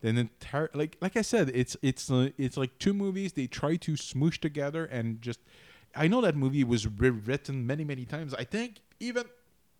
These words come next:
when Halle Berry won her Academy Award, they,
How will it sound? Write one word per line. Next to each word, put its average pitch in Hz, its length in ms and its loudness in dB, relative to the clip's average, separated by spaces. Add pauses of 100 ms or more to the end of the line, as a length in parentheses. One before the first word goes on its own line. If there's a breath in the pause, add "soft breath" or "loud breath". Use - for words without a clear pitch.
(440)
when 143 200 4
Halle 135 200 2
Berry 135 380 4
won 123 560 -2
her 110 220 0
Academy 117 520 -4
Award, 104 380 -4
they, 107 160 -4